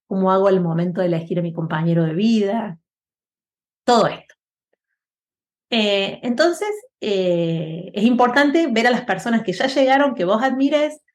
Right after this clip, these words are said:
y que, eh, y que te puedan contar cómo llegaron, ¿sí? Este es el quinto paso. El sexto paso es el plan de acción, el paso a paso.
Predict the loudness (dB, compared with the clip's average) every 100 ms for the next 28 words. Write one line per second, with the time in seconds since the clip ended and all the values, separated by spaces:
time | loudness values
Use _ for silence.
0 | _ _ -8 -8 -6 -2 -2 -2 -8 -10
1 | -2 0 0 -2 -2 -4 -4 -2 -2 -2
2 | -2 -2 -2 -2 -2 -4 -4 -6 -8 -10
3 | -14 _ -6 2 2 2 -4 0 4 4
4 | 2 0 0 -6 -12 -18 -20 _ _ -20
5 | -20 _ 0 0 2 -2 0 0 2 0
6 | 2 2 2 2 2 2 2 4 2 0
7 | -6 -6 -6 -6 0 0 0 -2 -2 0
8 | 0 0 -2 -8 -10 -20